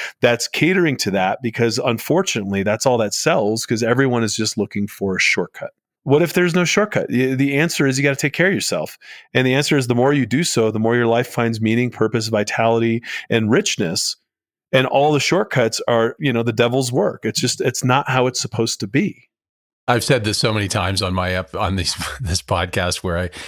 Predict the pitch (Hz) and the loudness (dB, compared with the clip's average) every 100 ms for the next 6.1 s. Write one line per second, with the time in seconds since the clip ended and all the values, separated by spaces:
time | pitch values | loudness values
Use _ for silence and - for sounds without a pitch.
0 | - - 127 123 131 113 - 117 110 90 | -14 0 2 2 0 0 0 0 0 -2
1 | - - - 117 101 92 131 127 156 131 | -12 -20 -6 0 0 2 0 0 0 0
2 | 113 - 117 104 98 98 95 - 117 110 | -2 -2 0 2 2 0 -2 -2 0 2
3 | 104 104 104 98 87 101 90 85 - - | 0 0 0 -2 -2 0 2 0 -4 -12
4 | - - _ _ - 104 95 95 90 98 | -14 -20 _ _ -4 0 0 -2 -2 -2
5 | 104 117 92 85 82 - - - - - | -2 -2 -2 -4 -4 -6 -6 -2 -2 -2
6 | - | -6